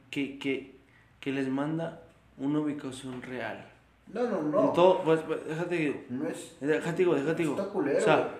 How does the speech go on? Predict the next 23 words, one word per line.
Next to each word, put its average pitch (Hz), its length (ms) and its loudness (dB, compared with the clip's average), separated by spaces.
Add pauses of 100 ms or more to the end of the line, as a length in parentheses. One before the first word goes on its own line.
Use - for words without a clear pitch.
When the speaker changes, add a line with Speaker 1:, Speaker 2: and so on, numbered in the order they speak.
Speaker 1:
pero 147 200 2
déjate 160 260 0
explico. 165 380 -2 (380)
En 135 220 -2
todo 165 240 2
momento. 143 440 -2 (540)
O 135 80 -4
sea, 139 340 0 (340)
o 139 100 -2
sea, 143 220 4
el, 156 220 0
lo 160 220 4
culero 180 420 2
es 180 120 0
que 185 300 -4 (840)
en 156 180 2
todo 180 300 2
momento, 190 480 2 (160)
<laughs> - 220 -18
ah, 147 60 -8
chinga, 185 300 2 (300)
estás 156 240 -2
quemando. 147 560 -2